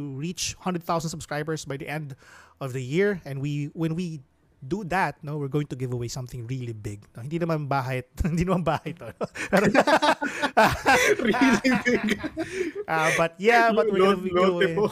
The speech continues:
Speaker 1: Mm, lote po. Yan,
Speaker 2: Isang
Speaker 1: so,
Speaker 2: hektare.
Speaker 1: uh, available on Facebook, also Instagram. Uh, thank you so much. Gra-, uh, Eman.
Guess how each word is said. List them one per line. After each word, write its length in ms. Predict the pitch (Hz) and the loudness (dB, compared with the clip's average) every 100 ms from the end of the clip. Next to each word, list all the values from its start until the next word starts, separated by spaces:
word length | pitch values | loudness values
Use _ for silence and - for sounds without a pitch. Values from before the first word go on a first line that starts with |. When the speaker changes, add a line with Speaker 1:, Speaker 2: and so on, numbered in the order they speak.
| - | -4
Speaker 1:
Mm, 240 | 165 156 156 | -8 -4 0
lote 260 | 160 160 165 | 2 2 0
po. 160 | 170 151 - - - - | 0 -2 -6 -20 -16 -4
Yan, 320 | 151 151 147 | 0 0 0
Speaker 2:
Isang 140 | 143 170 | 0 2
Speaker 1:
so, 60 | 170 165 | 4 4
Speaker 2:
hektare. 400 | 160 147 147 156 - - - _ _ _ - - | 2 2 0 0 -2 -14 -20 _ _ _ -12 0
Speaker 1:
uh, 240 | 165 170 160 | 2 4 2
available 260 | 175 185 185 | 0 2 2
on 140 | 180 | 2
Facebook, 960 | 165 - 220 226 233 - 233 233 233 - - | -2 -2 2 4 2 2 4 4 0 -8 -10
also 420 | 175 165 180 180 175 | -8 -4 -4 -4 -4
Instagram. 720 | 156 165 139 139 139 139 139 - _ _ _ _ _ | -8 -8 -4 -4 -4 -6 -10 -16 _ _ _ _ _
Uh, 160 | 131 139 | -6 -4
thank 240 | - 320 | -2 -4
you 80 | - | -4
so 80 | 139 | -6
much. 560 | 104 - - - - - 143 | -6 -12 -12 -14 -16 -20 -2
Gra-, 240 | 170 269 | 2 2
uh, 160 | 180 190 | 0 0
Eman. 240 | 285 180 | 0 -2